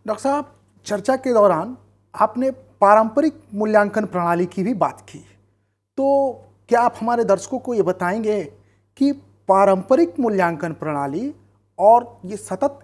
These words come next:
एवं व्यापक मूल्यांकन प्रणाली, इन दोनों में क्या भिन्नता है, अंतर क्या है इन दोनों में?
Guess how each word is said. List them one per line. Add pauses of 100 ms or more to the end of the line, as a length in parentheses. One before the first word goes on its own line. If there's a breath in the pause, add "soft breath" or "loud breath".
एवं
व्यापक
मूल्यांकन
प्रणाली, (100)
इन
दोनों
में (200)
क्या
भिन्नता
है, (180)
अंतर
क्या
है
इन
दोनों
में?